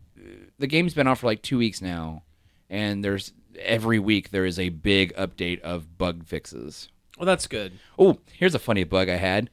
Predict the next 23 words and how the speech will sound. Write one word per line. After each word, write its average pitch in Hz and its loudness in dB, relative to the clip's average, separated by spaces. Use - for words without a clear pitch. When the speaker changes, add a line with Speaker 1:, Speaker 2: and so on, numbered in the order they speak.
Speaker 1:
uh, 101 -2
yesterday, 87 -2
or 92 -2
was 131 -16
it 160 -16
yesterday? - -18
The - 4
other 127 6
day. 107 0
We, 135 2
I'm, 123 4
I'm 131 4
on, 135 4
I'm 123 2
on 127 4
a 131 2
galleon, 104 0
and 101 -4
we 98 0
roll 110 6
up 117 2
into 101 -2
town, 92 -6